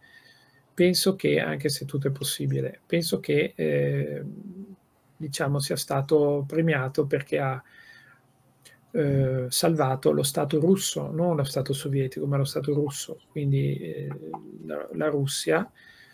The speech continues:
Ehm, e, eh, chiaramente poi qui, qui si vede, eh, se uno va a vedere, è incredibile come cambia la, per esempio, la Hollywood. I russi nel corso di tutti gli anni no-, novanta sono buoni perché c'era Yeltsin,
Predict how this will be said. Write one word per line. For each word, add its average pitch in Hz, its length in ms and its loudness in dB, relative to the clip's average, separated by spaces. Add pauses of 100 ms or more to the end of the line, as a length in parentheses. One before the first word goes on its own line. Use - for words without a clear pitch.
(460)
Ehm, 135 800 2 (420)
e, - 300 0
eh, 160 220 -4
chiaramente 156 800 4 (360)
poi - 300 -2
qui, 202 140 -8
qui - 140 -16
si - 200 -4
vede, 143 540 4
eh, - 500 -14
se - 180 -10
uno 151 160 -2
va 139 80 4
a 135 40 4
vedere, 139 520 0 (500)
è - 100 -6
incredibile 143 560 2
come 143 240 2
cambia 139 680 2
la, 139 280 -4 (220)
per - 140 -20
esempio, 143 380 -4
la 135 500 -6 (680)
Hollywood. 156 640 2 (1080)
I 156 80 -2
russi 156 720 2
nel 147 240 -2
corso 156 260 2
di 143 100 2
tutti 143 240 -2
gli 143 80 4
anni 147 140 2
no-, 147 260 0
novanta 151 460 2
sono 143 260 -2
buoni 143 400 6
perché - 240 -8
c'era 135 220 -4
Yeltsin, 143 600 0